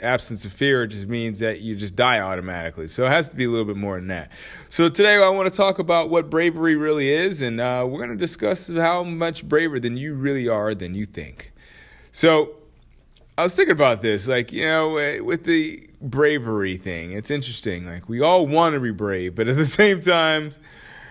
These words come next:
at the same time, it would feel like it would just be, like,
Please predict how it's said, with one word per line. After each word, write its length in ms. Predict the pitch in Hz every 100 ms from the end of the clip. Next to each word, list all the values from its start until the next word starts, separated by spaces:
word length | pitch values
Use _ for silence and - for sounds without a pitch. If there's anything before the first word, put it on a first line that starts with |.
| -
at 60 | -
the 60 | 143
same 180 | 196
time, 220 | 180 180 180
it 20 |
would 120 | 165
feel 180 | 190 190
like 160 | 180
it 80 | 175
would 120 | 180
just 200 | 170 151
be, 180 | 180 185
like, 400 | 175 160 151 -